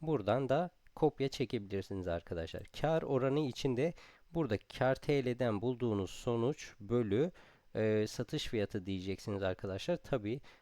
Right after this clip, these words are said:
her zaman belirttiğim gibi burada Excel'de formül yazarken tekrar eşittir'i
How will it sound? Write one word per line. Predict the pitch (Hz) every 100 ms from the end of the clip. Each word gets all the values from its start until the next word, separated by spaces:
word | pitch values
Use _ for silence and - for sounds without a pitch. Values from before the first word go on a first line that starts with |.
| -
her | - 117
zaman | 98 95 104 104 -
belirttiğim | 113 110 117 95 - 95 90
gibi | 92 107 131
burada | 123 113 123 135 -
Excel'de | 127 117 101 95 90
formül | - 147 117 95 90
yazarken | 90 92 95 135 156 - - -
tekrar | - 147 101 87
eşittir'i | - 113 - - 92 123 175